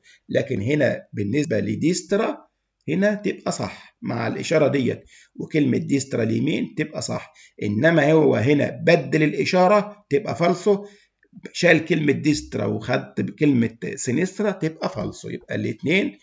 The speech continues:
ده مربوطة مع ديسترا، خلاف كده تقول فالصو. تمام كده؟ يبقى هنا في الحالة ديت صح. تعلم الإشارة الممثلة عن خطر تساقط الصخور من على اليمين تبقى فيرو.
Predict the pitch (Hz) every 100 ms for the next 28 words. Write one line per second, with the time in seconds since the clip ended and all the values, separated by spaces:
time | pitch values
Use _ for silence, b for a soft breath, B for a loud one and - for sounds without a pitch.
0 | b - - 143 123 101 139 131 117 110
1 | 110 156 - 202 311 - b b b -
2 | 110 151 151 - 147 151 131 127 147 -
3 | 107 - - _ _ _ 123 131 156 175
4 | 202 B B - 104 110 123 139 110 101
5 | - 139 127 143 165 160 - _ _ _
6 | 135 104 - - _ _ _ _ _ 160
7 | 135 110 98 101 110 156 147 113 - -
8 | 147 147 139 180 196 208 B B B -
9 | 123 160 147 - - - 160 156 123 -
10 | 110 160 151 123 127 - 123 - 170 175
11 | 165 B B - 147 147 117 117 147 147
12 | 113 - 160 143 131 127 147 160 165 -
13 | 160 160 - - 135 107 98 107